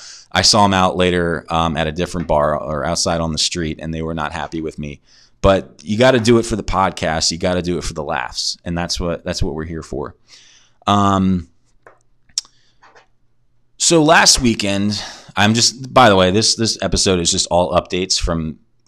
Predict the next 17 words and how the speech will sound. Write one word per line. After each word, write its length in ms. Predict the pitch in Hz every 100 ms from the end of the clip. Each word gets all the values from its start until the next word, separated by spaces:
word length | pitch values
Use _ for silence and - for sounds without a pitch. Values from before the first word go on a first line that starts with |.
| - -
weekends, 760 | 82 80 92 92 92 - - -
I, 200 | 82 90
I 40 |
guess. 420 | 95 98 - - -
I'm 140 | 87
just 160 | 82 -
gonna 260 | 82 78 73
fill 240 | - 85 82
you 100 | 82
guys 240 | 80 80
in 140 | 85
on 300 | 80 76 71 - _ -
the 400 | 80 82 78 - _ _
crazy 260 | - 85 82
shit 200 | - 80
that 80 | 80
happens. 300 | 85 95